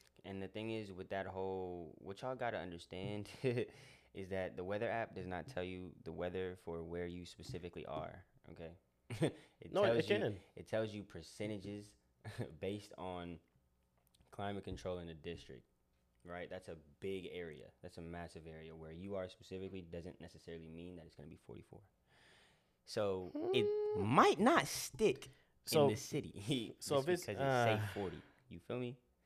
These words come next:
Speaker 1: 'Cause how quick did it, it was forty, it was, like, thirty-seven degrees when it snowed.
Speaker 2: Yeah.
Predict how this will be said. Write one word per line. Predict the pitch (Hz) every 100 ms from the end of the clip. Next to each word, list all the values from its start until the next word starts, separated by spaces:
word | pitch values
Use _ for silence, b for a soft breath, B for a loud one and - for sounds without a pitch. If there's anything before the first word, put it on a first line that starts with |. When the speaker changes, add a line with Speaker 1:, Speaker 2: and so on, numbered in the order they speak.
| b b b b
Speaker 1:
'Cause | - 120 110 b b b
how | - 202
quick | - 165
did | 127 120
it, | 127 -
it | 131
was | 123 117
forty, | - 151 156 127
it | 139
was, | 120 120
like, | 117 - -
thirty-seven | 131 143 135 127 - 131 123
degrees | 110 104 107 101
when | 101 110
it | -
snowed. | - 113 110 82 - - _ _ _ -
Speaker 2:
Yeah. | 98 92